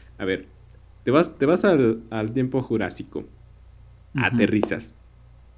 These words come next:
Speaker 1: Eh, supón tú que te puedes llevar unas cuantas cosas que tú quisieras, como que así de, de rápido.
Speaker 2: Ujú.
Speaker 1: Recuerda, si te mueres, pues, no, no pa-, si te come la cabeza un dinosaurio, pues, no pasa nada.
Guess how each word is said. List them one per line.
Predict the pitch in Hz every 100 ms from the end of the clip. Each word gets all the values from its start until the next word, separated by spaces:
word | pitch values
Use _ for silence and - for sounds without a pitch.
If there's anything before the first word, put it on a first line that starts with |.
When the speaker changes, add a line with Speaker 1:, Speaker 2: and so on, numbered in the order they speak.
| -
Speaker 1:
Eh, | 101 98 98 98 95 95 95 92 - - - - -
supón | - 120 139 143
tú | 151
que | 147
te | 123
puedes | 113 131 127 120
llevar | 113 113
unas | 117 104 107
cuantas | 113 113 113
cosas | 120 113 113
que | 104
tú | -
quisieras, | 113 - 110 117 127
como | - 95 85
que | 80
así | 107 - 104
de, | 98 82 85
de | 90 87
rápido. | 95 - 147 214
Speaker 2:
Ujú. | 220 - - - - - - 131 110
Speaker 1:
Recuerda, | 120 110 113 98
si | - 110
te | 104
mueres, | 120 131 127
pues, | 104 101 - -
no, | 110 104
no | 101 104
pa-, | -
si | 117 117
te | 117
come | 143 131
la | 113 107
cabeza | 110 113 127
un |
dinosaurio, | 113 107 104 117 117 113
pues, | -
no | 101 -
pasa | 95 95
nada. | 85 -